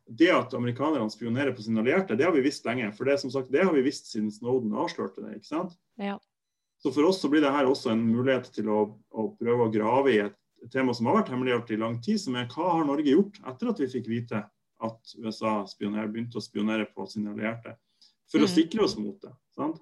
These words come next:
Speaker 1: Har regjeringen gjort det de skal, eller ikke?
Speaker 2: Ja.
Speaker 1: Det er jo det man kan frykte, ikke sant? Når de sier, når de da sier at de vil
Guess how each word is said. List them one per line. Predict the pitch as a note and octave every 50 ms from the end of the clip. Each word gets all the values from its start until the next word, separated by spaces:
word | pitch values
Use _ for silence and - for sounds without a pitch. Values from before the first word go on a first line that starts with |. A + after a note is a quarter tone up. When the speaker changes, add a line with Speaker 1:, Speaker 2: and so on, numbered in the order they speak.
| _ -
Speaker 1:
Har | C3+ C#3+ F#3
regjeringen | G#3+ G#3+ D#3+ B2+ A#2 A2+ A2 G#2+
gjort | G#2+ A2+ A2+
det | - G#2+ G#2
de | G#2
skal, | G2+ - G#2+ G#2+ G#2 G#2 - _ _
eller | - G#2+ A2
ikke? | - - - - _ _ _ _ _ _ _ _ _
Speaker 2:
Ja. | F#3+ G#3+ B3+ D4+
Speaker 1:
Det | - - E3+
er | F3
jo | D#3+
det | C3+ C#3+ C#3+ C3+
man | B2+ A#2+ A#2
kan | B2 A2+
frykte, | A2 - D3+ F#3 F#3 - - - G#2 F#2+ F#2
ikke | G2 G2 A2+
sant? | G#2+ D3 D#3 D3+ - -
Når | A#2 A2+
de | A2 B2+ B2+ B2
sier, | B2 - B2+ A#2+ A#2+
når | A2 A2+ A2+
de | A2+ B2 B2 A#2 G#2+ G#2+
da | G#2+ G#2+ G#2+ G#2+ G#2
sier | G#2 - - - A#2+ G#2+
at | G#2 G#2
de | - A2 G#2+ G#2+
vil | G#2+ A2+ A2 A2 G#2+